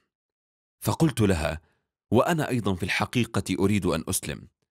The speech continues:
فخرجت من باب البيت وخررت على الأرض ساجدا وقلت: "يا إله اهدني." وشعرت مباشرة بانشراح صدري للإسلام، ثم أعلنت إسلامي. كان هذا سنة ألف وتسعمائة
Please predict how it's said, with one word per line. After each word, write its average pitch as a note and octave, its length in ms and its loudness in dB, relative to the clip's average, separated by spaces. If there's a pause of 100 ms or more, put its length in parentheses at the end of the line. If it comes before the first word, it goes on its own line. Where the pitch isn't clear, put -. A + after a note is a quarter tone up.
(400)
فخرجت C#3+ 460 2
من A2+ 200 2
باب A#2 220 2
البيت G#2 420 0
وخررت G2+ 600 2
على F#2 220 2
الأرض F2+ 400 -2
ساجدا F#2 560 0
وقلت: F2+ 600 0 (500)
"يا C#3+ 340 4
إله G#2 480 2
اهدني." F#2 600 0 (680)
وشعرت C#3 400 2
مباشرة A#2+ 640 2
بانشراح G2+ 600 0
صدري G2 420 2
للإسلام، E2+ 640 -2 (600)
ثم C#3 200 2
أعلنت C#3 440 2
إسلامي. F2+ 520 -2 (680)
كان F2 180 2
هذا F2 360 0
سنة G2 320 0 (180)
ألف B2+ 200 -4
وتسعمائة G#2 880 0